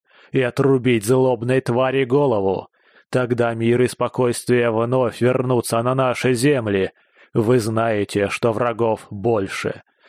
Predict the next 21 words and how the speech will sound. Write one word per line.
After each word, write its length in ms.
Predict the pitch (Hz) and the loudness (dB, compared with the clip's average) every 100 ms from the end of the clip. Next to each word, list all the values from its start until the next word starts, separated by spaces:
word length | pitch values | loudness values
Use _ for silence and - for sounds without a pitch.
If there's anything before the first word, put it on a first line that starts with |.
| - | -8
но 260 | 131 131 120 | -4 -2 0
это 280 | 123 - 117 | -2 -2 -2
не 140 | 120 | -2
помешает 840 | 120 120 131 - 139 143 123 120 | -2 -2 -2 0 0 0 0 -2
нам 220 | 117 113 110 | -4 -4 -2
победить. 720 | 117 113 127 110 98 - - _ _ _ _ _ | -4 0 0 2 -2 -4 -16 _ _ _ _ _
Отряды 560 | 117 117 - 120 110 117 | -6 -6 -4 -4 -2 -4
Кречета 640 | - 131 127 123 - 107 | -2 -2 0 -4 -2 -4
и 180 | - 120 | -2 -2
Полынника 880 | - 123 131 131 113 110 110 107 - _ | 0 0 2 0 -2 -4 -2 -4 -6 _
уже 320 | 131 127 117 | -2 0 0
на 100 | 107 | -2
подходе. 720 | - 117 - 120 104 101 90 - _ _ _ | -4 -4 -2 -2 0 -2 -4 -8 _ _ _
Я 220 | 127 127 | -2 0
получил 480 | 120 131 131 135 131 | 0 0 0 2 0
письма 440 | - 143 - 120 117 | 2 2 2 -2 -2
от 120 | 123 | 0
их 120 | 123 | 0
командиров 640 | 123 117 113 117 127 123 | 0 -2 -2 0 0 -2
час 320 | - 113 107 - | -2 -2 -2 -2
назад. 500 | 117 113 110 95 | -2 0 0 -2